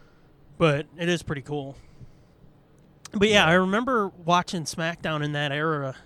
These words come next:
Speaker 1: and being, I'm unintentionally, but we're kinda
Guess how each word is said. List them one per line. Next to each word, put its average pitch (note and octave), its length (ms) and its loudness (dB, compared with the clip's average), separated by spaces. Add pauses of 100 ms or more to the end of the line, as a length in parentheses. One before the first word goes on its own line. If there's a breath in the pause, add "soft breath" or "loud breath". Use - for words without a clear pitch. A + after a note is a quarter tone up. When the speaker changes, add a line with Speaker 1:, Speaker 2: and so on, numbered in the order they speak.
Speaker 1:
and D#3 180 -6
being, D#3 240 -4 (260)
I'm E3+ 200 -4 (1000)
unintentionally, D4 880 2
but A3 180 -4
we're F3+ 120 -2 (280)
kinda D4 280 -4